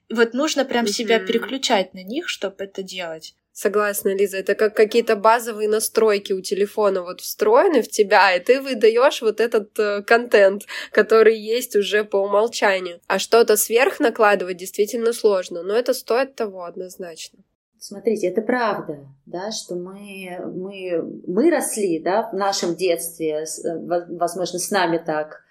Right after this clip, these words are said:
Speaker 3: нас так воспитывали, и мы это правда усвоили, и это уже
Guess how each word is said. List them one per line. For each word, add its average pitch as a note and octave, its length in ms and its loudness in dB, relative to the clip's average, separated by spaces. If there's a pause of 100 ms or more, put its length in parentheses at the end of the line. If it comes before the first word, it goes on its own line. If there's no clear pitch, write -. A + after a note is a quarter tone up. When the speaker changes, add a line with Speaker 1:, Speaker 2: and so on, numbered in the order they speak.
(220)
Speaker 3:
нас F#3 340 -2
так E3 180 0
воспитывали, F3 720 -2
и D#3+ 100 -2
мы G3 140 0
это F#3+ 160 -4
правда G3+ 380 0
усвоили, F3 560 -2
и D#3+ 180 -2
это E3 160 -6
уже E3+ 200 -2